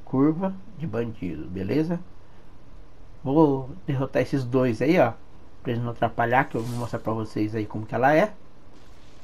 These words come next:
Derrotei um.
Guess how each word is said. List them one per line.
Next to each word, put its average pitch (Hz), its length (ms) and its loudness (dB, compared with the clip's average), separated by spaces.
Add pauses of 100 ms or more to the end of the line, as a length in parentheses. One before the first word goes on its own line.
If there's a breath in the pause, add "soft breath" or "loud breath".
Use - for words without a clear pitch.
(3000)
Derrotei 120 520 -2
um. 208 180 2